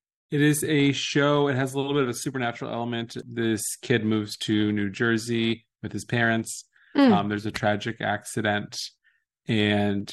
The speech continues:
Speaker 1: he kind of has to live in this new town, and there's something weird going on. We don't quite know what, but I really wanna watch episode two. So I feel like they did a good job in the pilot.
Speaker 2: Nice.
Speaker 1: Aside from that, just what I've been saying, Survivor, Big Brother,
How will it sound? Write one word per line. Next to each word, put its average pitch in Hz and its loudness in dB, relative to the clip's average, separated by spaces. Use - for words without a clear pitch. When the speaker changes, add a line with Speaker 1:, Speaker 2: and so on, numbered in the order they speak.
Speaker 1:
he 104 -2
kind 104 0
of 101 0
has 98 -2
to 107 -4
live 98 0
in 104 -4
this 104 -6
new 104 -4
town, 170 4
and 117 -2
there's 120 -6
something 160 0
weird 131 2
going 139 2
on. 135 2
We 117 -6
don't 117 -4
quite 113 -4
know 107 -4
what, - -4
but 202 -2
I 117 -6
really 120 0
wanna 120 2
watch 117 -2
episode - -8
two. 120 -2
So 107 -2
I 110 0
feel 110 -2
like 104 -2
they 123 -6
did 107 -2
a 110 -2
good 110 0
job 143 -4
in 104 -6
the 110 -6
pilot. - -6
Speaker 2:
Nice. - 2
Speaker 1:
Aside 185 0
from 165 0
that, 185 0
just - -6
what 156 4
I've 160 2
been 143 -4
saying, 127 -6
Survivor, 113 -2
Big 110 -8
Brother, 110 0